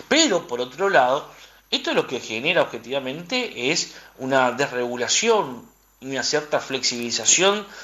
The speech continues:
de los mecanismos que implicaban un proceso de transparencia en términos de las formas de acceso al trabajo, en línea con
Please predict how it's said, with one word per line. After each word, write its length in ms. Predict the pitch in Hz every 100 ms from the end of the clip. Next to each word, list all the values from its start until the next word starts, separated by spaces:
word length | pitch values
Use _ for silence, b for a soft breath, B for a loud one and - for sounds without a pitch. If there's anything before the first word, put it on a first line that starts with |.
| B B
de 160 | 117 120
los 120 | 120
mecanismos 920 | 120 120 120 139 160 160 160 151 147 B B B -
que 360 | 123 135 151 -
implicaban 760 | 127 117 117 117 160 165 143 127
un 140 | 120
proceso 420 | 117 110 139 -
de 80 | 120
transparencia 720 | 120 104 - 120 147 143 120
en 120 | 113
términos 360 | 123 131 135 120
de 60 |
las 140 | 110 98
formas 280 | 139 135 117
de 60 |
acceso 280 | 104 127 127
al 80 | 120
trabajo, 540 | 160 156 120 - 113 - B B B
en 220 | 190 190 226
línea 420 | 294 320 302 -
con 440 | 160 185 214 220